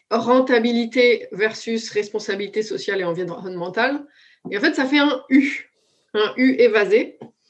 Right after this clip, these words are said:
Et donc, on a soit beaucoup de rentabilité quand on n'est pas du tout engagé socialement,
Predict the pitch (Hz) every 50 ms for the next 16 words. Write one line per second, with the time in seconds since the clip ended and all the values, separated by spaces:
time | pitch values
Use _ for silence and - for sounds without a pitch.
0 | _ - _ - _ _ _ _ - 233 233 262 277 285 254 - - - - 214
1 | 220 208 214 214 - - 302 302 302 285 - 220 196 220 262 262 302 262 - 233
2 | 233 226 233 233 214 208 226 220 208 208 208 - 220 208 208 - - - - -
3 | - _ _ _ - 202 190 - 208 202 190 190 190 208 190 - 190 170 170 202
4 | 262 294 277 294 311 285 269 262 - - - 226 220 226 208 208 202 202 214 208
5 | 208 - - - 202 180 175 175 180 214 262 - _